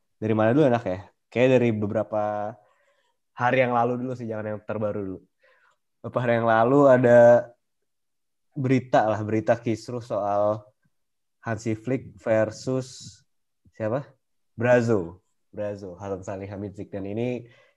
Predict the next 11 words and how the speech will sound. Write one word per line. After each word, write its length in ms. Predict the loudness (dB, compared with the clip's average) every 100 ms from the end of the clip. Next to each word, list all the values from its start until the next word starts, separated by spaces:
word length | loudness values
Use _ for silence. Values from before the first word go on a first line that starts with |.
| _ _
cukup 400 | -12 -6 -8 -6
menjadi 480 | -4 -2 -2 -4 -4
ramai 500 | -4 -4 -6 -10 -10
ya, 60 | -12
diperbincangkan 1300 | -14 -10 -10 -8 -10 -10 -10 -6 -2 -2 -4 -10
di 480 | -10 -8 -8 -8 -8 -10 _ _
Twitter-Twitter 640 | -10 -8 -8 -8 -6 -8
Bayern. 640 | -4 -2 -2 0 0 -2 -8 -20 _ _ _ _
Kabarnya 560 | -8 -6 -6 -4 0 2
memang 320 | 2 0 0
karena, 440 | 0 2 2 0